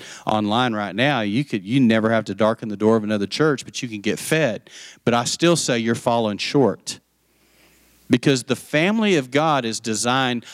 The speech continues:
not just to make you feel good, but also to sharpen you, almost like sandpaper sharpening a blade.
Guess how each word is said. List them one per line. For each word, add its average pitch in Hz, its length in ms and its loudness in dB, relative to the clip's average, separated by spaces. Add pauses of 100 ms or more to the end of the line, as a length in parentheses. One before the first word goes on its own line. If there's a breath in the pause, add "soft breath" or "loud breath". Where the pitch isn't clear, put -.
not 175 280 0
just 202 160 -4
to 185 80 -4
make 151 260 -2
you 127 100 -2
feel 190 300 4
good, 101 260 0
but 101 140 -2
also 170 340 0
to 156 120 -2
sharpen 156 560 0
you, 110 180 -2
almost 139 420 0
like 107 200 -2
sandpaper 131 640 2
sharpening 107 540 0
a 95 40 -4
blade. 107 520 0